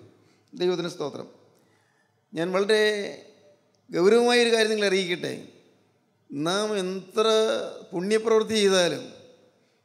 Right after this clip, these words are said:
എത്ര പ്രാർത്ഥനകൾ കഴിച്ചാലും, നാം എത്ര പ്രസംഗങ്ങൾ ചെയ്താലും, ഞാൻ ഭയത്തോടെ പറയട്ടെ, എത്രമാത്രം ആളുകളോട് ദൈവത്തിൻ്റെ വചനം പറഞ്ഞാലും, അകത്ത് ചെല്ലുമ്പോൾ കർത്താവായ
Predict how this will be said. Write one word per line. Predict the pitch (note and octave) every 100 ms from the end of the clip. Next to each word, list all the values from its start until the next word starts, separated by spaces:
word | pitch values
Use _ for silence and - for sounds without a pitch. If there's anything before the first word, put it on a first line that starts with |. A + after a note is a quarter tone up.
| _ _ -
എത്ര | - - A3
പ്രാർത്ഥനകൾ | G#3+ F3+ F#3 G3+ A3 A3
കഴിച്ചാലും, | G#3 E3 F#3 E3 C3 - - - _ _ _ _ _ _ _ _ _ -
നാം | D#3 F#3+ F#3
എത്ര | G3+ G#3+
പ്രസംഗങ്ങൾ | F#3 E3+ G3 A3+ A3
ചെയ്താലും, | G#3+ G3 F3+ D#3 - - - _ _ _ _ _ _ _ _ _ _ _ -
ഞാൻ | D3+
ഭയത്തോടെ | D3 F#3+ A#3+ A#3
പറയട്ടെ, | A3 G3+ E3 C#3 - - - _ _ - -
എത്രമാത്രം | - F#3+ G3+ G#3+ A3 A3+ A3+ G#3
ആളുകളോട് | G#3+ A3 A3 G#3+
ദൈവത്തിൻ്റെ | G3+ G#3+ A3
വചനം | G#3+ G#3+ F#3
പറഞ്ഞാലും, | F3 G3 F#3 D#3 C3 - - _ _ _ _ _ _ _ -
അകത്ത് | C#3 F3 G3+ G#3+
ചെല്ലുമ്പോൾ | G3+ G#3 G3+ G#3+ G3+ G#3 - - _ -
കർത്താവായ | D#3+ E3 G#3 G#3 G#3